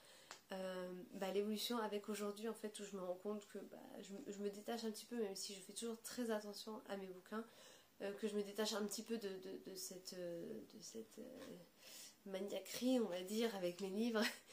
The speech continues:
Euh, voilà, maintenant si j'ai un livre qui est un petit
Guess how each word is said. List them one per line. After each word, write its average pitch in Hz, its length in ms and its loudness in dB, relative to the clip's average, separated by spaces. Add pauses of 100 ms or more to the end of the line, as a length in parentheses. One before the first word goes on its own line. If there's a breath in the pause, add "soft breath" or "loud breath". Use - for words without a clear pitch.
(440 loud breath)
Euh, 175 720 0 (400)
voilà, 190 300 0
maintenant 180 420 0
si 190 480 -2
j'ai 185 140 -2
un 180 60 -2
livre 185 220 -8
qui - 80 -12
est - 80 -12 (120)
un 226 260 6
petit - 320 -2